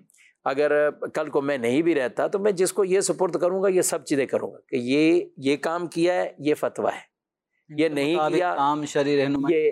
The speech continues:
Speaker 1: یہ بندوا۔ آپ مثال کے طور پر انہوں نے اس میں رکھے ہوئے تھے تعمیرات کے چندے کا، مسجد کے عمومی چندے کا،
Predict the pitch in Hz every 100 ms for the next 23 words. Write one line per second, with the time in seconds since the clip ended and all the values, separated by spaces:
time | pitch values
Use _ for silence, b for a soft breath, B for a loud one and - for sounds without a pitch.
0 | - 143 143 131 117 104 104 147 175 175
1 | 220 220 175 156 147 151 156 151 139 -
2 | 147 127 - 135 123 127 - _ _ _
3 | _ - 127 127 131 127 113 127 - 113
4 | 107 113 101 110 - _ - 135 131 -
5 | 135 151 - 139 139 139 147 - 120 113
6 | 113 107 104